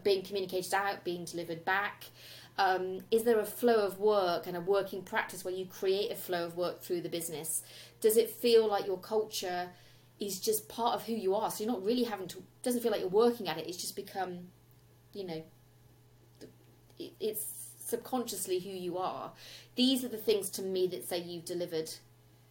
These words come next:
in your role as a people person, but you are only one person in that team. So you have to bring the whole team with you.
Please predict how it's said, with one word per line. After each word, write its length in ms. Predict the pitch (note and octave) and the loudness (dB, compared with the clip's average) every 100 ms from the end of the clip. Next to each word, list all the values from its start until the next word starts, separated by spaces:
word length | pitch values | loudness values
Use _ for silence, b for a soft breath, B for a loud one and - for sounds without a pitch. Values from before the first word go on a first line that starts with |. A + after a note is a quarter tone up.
| _ - | _ -8
in 160 | F#3 | -6
your 200 | F3 E3+ | -2 -2
role 500 | E3+ F3 D3 - E3 E3+ - | 0 -2 -2 -4 -8 -10 -8
as 160 | E3+ E3+ | -8 -8
a 60 | |
people 520 | - F3 E3 D#3+ D#3+ - - - - _ - | -8 -8 -8 -10 -10 -12 -20 -20 -20 _ -14
person, 720 | - F3 E3 - - - F3+ b b b b | -4 -2 -2 -6 -8 -12 -16 b b b b
but 140 | - G#3 | 2 4
you 160 | A3 A3+ | 6 8
are 180 | A3+ A3+ | 8 6
only 140 | A3 | 4
one 180 | G#3 G#3 | 2 0
person 360 | - F#3+ - | -2 -2 -2
in 60 | F#3 | -2
that 200 | F#3 F3 | -4 -4
team. 400 | - F#3+ D3 D#3+ - - - | -4 -4 -6 -10 -16 -20 -18
So 160 | - G#3+ | -4 0
you 160 | G3 G3+ | 0 0
have 240 | G#3+ - | 0 -2
to 80 | G3+ | -4
bring 380 | - F#3+ F#3 F3 | -4 -4 -4 -6
the 80 | |
whole 180 | F3+ F#3 | -2 -2
team 300 | E3 F3+ E3 | -2 -4 -2
with 180 | D#3+ D#3 | -4 -6
you. 160 | - | -12